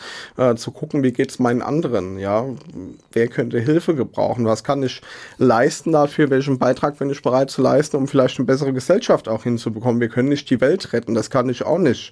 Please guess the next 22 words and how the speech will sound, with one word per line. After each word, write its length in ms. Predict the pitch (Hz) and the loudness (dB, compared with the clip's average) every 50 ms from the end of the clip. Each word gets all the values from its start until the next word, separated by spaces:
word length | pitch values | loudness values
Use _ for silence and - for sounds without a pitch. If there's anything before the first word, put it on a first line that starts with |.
| - - - - - - - - | -18 -16 -16 -16 -16 -12 -2 2
Äh, 200 | 117 120 117 98 | 2 4 4 2
ich 260 | 85 104 - - - - | 0 -2 -8 -10 -14 -14
werde 360 | 101 92 - 107 107 - - | -10 -2 0 0 0 -2 -4
die 140 | 113 120 113 | -4 -4 -4
Be-, 240 | - - 123 117 113 | -2 -2 -4 -2 0
äh, 180 | 135 135 120 | 2 0 2
Welt 240 | 101 117 120 120 - | 2 2 2 2 2
mit 140 | 151 127 117 | -2 -2 -2
Sicherheit 380 | - - 123 135 143 135 131 - | -2 -4 0 2 2 0 0 -2
kein, 240 | - 135 131 135 | -2 -2 0 0
äh, 260 | 127 104 113 127 123 123 | 0 2 2 2 2 2
Stück 280 | - - - - - | 0 -4 -12 -10 -2
besser 260 | - 165 190 - 240 | 0 0 2 2 2
machen 320 | 226 165 135 127 123 117 113 | 2 4 2 2 2 0 -2
können, 240 | 113 - 123 117 113 | 0 0 0 0 0
aber 160 | 107 117 117 | 0 -2 -2
ich 120 | 117 - | -4 0
werde 140 | - 127 123 | -2 -2 -2
vielleicht 320 | - - 135 123 120 - - | 0 0 2 2 2 0 -6
hier 360 | - - - - 151 156 151 | -14 -12 -4 0 4 4 4
helfen 400 | 127 165 147 139 147 - 160 151 | 4 2 0 0 0 0 0 0
können, 420 | 147 - 143 143 147 156 160 156 | 2 2 2 4 4 2 0 0